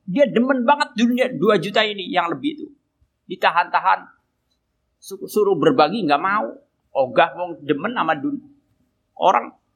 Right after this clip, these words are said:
paling berat itu memberikan sesuatu yang dia ci-, sukai. Kamu punya pulpen dua, satunya kamu seneng banget, itu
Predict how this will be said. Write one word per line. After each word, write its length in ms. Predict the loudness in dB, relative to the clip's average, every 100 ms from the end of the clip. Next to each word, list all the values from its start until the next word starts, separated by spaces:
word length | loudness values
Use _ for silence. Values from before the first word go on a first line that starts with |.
| _
paling 320 | 0 0 0 -2
berat 320 | 0 0 -4
itu 160 | -14
memberikan 1600 | -6 -6 -6 -10 -12 _ _ _ _ _ _ -4 0 0 0 0
sesuatu 480 | 0 -6 -4 -2 -4
yang 80 | -2
dia 160 | -2 -2
ci-, 240 | -8 -4
sukai. 480 | -4 2 0 0 -10 _ _ _ _ _ _ _ _ _ _ _ _ _
Kamu 320 | -2 -2 -6 -8
punya 160 | -2
pulpen 400 | 0 0 0 0
dua, 320 | 2 2 0
satunya 480 | -2 -2 -2 -2 2
kamu 160 | 2 0 0
seneng 440 | 0 -2 -4 0
banget, 320 | 0 0 -8 -20
itu 160 | -20